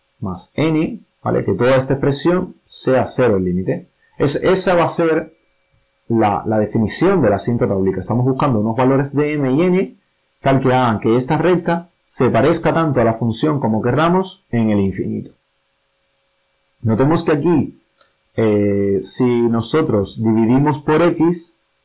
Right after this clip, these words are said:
toda la expresión, obtenemos esto, límite cuando X tiende a infinito de f en x sobre x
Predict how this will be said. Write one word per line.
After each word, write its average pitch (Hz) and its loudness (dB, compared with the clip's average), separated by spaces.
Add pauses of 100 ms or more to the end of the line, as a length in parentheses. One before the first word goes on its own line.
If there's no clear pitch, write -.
toda 135 2
la 120 4
expresión, 165 -2 (460)
obtenemos 120 0
esto, 104 -4
límite 139 0 (400)
cuando 104 0
X 117 0
tiende 131 0
a 101 0
infinito 151 -2 (500)
de 107 0 (180)
f 117 -2
en 110 0
x 104 -4 (2750)
sobre 104 0
x 175 -2